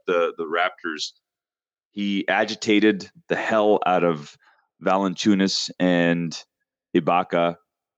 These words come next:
and, uh, Lucas Nogueira, who was the backup center last year.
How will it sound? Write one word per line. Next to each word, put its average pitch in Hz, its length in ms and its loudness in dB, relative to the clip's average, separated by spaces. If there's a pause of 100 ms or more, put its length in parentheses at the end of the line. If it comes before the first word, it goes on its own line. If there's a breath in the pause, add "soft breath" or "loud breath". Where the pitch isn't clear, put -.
(640)
and, 85 360 0
uh, 82 140 4
Lucas 87 400 2
Nogueira, 85 580 2
who 82 160 0
was 78 220 -2
the 76 80 -8
backup 78 340 -4
center 76 240 -6
last 76 300 -8
year. 76 180 -6